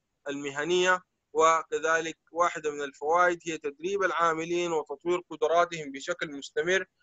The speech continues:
مع تحفيزهم على الإنتاج والإنجاز وإشراكهم في اتخاذ القرارات وفي وضع الخطط والإجراءات.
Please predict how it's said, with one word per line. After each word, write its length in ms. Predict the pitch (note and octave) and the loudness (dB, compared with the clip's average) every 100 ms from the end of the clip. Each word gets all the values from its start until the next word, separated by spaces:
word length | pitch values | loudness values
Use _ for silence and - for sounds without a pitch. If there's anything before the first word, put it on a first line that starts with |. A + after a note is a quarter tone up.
| _ _ | _ _
مع 240 | D3+ D3+ D3+ | 2 4 2
تحفيزهم 720 | - - - F#3+ E3+ E3 D#3 | 0 -10 -6 -6 -4 -6 -2
على 360 | D3 E3+ E3+ D#3+ _ _ _ _ D3+ | 2 4 4 2 _ _ _ _ -2
الإنتاج 760 | D#3 E3 C#3 F3 E3+ E3+ D#3 | -2 -6 -2 4 6 6 2
والإنجاز 920 | D#3+ E3 D3 D3 C#3 C#3+ E3 E3+ E3+ | 2 2 0 -6 -8 2 4 4 2
وإشراكهم 800 | D3 C#3+ - D#3+ D#3+ D#3+ D3+ D3 C#3 | -6 -12 -4 0 0 -2 -8 -10 -12
في 220 | D#3+ D3+ - | -12 -12 -10
اتخاذ 320 | C#3 D#3 D3+ | -4 -2 -2
القرارات 800 | C#3 - C3+ C3+ C#3+ D#3 D#3 D3+ | -6 -4 0 2 2 2 2 0
وفي 220 | C3 C3 | -6 -4
وضع 300 | C#3+ E3 D3 | -2 0 -2
الخطط 400 | C#3 D#3 D#3+ D3+ D#3 D#3 D#3 - _ _ _ _ _ - | -4 -4 -2 0 4 4 2 -4 _ _ _ _ _ 0
والإجراءات. 640 | F#3 F#3 F3 D3+ C3 G2+ | 0 0 -2 -2 -2 -10